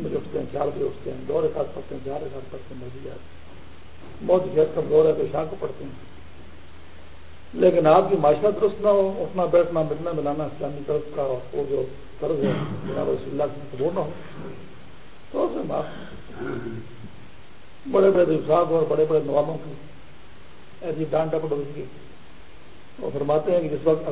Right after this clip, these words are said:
آ-، حضرت ثانوی رحمۃ اللہ فرماتے تھے کہ اس کو باہر نکالو تو پھر سوچنا معافی کوئی بات نہیں تھی۔ جو خانقاہ کا ہوتا تھا مر-، منتظم کو اس نے پکڑ کر اس کو باہر نکال کے دروازے سے باہر کرنا۔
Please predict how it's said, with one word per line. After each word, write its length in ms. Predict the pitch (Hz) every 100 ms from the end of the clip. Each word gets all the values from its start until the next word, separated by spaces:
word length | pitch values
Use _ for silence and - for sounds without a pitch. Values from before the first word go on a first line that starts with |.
| 156
آ-، 220 | 156 139
حضرت 180 | 135 131
ثانوی 160 | 151 170
رحمۃ 140 | 147
اللہ 120 | 156
فرماتے 320 | 151 151 165 185
تھے 80 | 170
کہ 60 |
اس 60 | 156
کو 100 | 120
باہر 240 | 160 175
نکالو 580 | 156 - 175 226 170 - - - - - - - - -
تو 100 | -
پھر 120 | 175 -
سوچنا 360 | 196 196 202 180
معافی 300 | 151 156 208
کوئی 180 | - 240 165
بات 200 | 165 165
نہیں 100 | 165
تھی۔ 140 | 151
جو 200 | 156 156 151 -
خانقاہ 340 | - 143 165 160
کا 160 | 160 131 -
ہوتا 260 | 139 131 175
تھا 140 | 139
مر-، 300 | 131 143 170
منتظم 500 | 131 139 131 254 214 214
کو 100 | 208
اس 60 | -
نے 60 | 170
پکڑ 220 | 240 254
کر 120 | 202 208
اس 100 | 196
کو 140 | 202
باہر 320 | 160 185 156 135
نکال 200 | 156 -
کے 60 | 127
دروازے 220 | 143 151
سے 80 | 143 156
باہر 140 | -
کرنا۔ 300 | 185 185